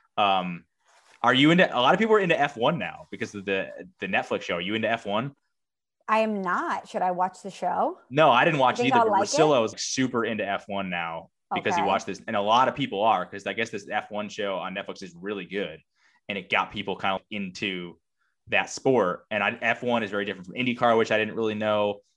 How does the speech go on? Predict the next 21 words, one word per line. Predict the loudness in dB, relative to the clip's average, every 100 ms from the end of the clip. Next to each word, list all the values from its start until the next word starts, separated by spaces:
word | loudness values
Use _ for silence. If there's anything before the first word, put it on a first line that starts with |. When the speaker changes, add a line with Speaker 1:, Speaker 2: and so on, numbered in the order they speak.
| _ -4
Speaker 1:
I | -2
think | 2
I'd | 0
be | 0
more | 2 2
interested | 2 -2 -2
in |
watching | -2 -2 -4
F | -10 -6
one | -4 -2
than | -2
I | -4
would | -6 -8
be | -10 -6
nascar, | -6 -2 2 2 2
but | -2 -2
I'm | -8
probably | -4 -4 -6
not | -10
watching | -12 -14 -16
either. | -18 -20